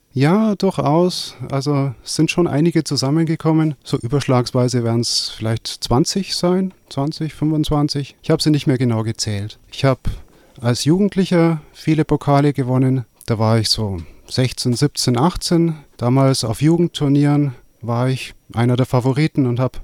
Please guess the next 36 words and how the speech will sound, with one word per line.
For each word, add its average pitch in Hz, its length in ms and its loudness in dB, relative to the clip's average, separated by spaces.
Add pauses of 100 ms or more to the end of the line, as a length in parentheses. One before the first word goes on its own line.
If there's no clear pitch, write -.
öfter 123 260 -4
mal 127 180 2
den 120 140 0
Pokal 131 540 -2
abgeräumt. 131 640 -2 (260)
Ja, 101 240 0
und 104 220 -4
danach 117 480 2 (420)
war's 127 300 0
ein 135 140 0
bisschen 135 560 2
zäher, 151 540 2 (340)
als 117 140 -4
ich 120 100 -8
dann 117 340 0 (200)
unter 120 240 0
den 113 160 2
Älteren 135 400 2
spielen 135 300 4
musste, 127 340 0
unter 113 160 0
den 120 160 2
Erwachsenen. 127 640 2 (120)
Da 127 220 6
hat's 131 140 0
dann 120 100 0
nicht 123 160 0
mehr 131 160 4 (160)
zu 139 160 2
den 117 220 2
ganz 131 300 2
vordersten 123 460 0
Plätzen 123 340 0
gereicht. 117 680 -2
Aber 117 420 2
in 113 320 0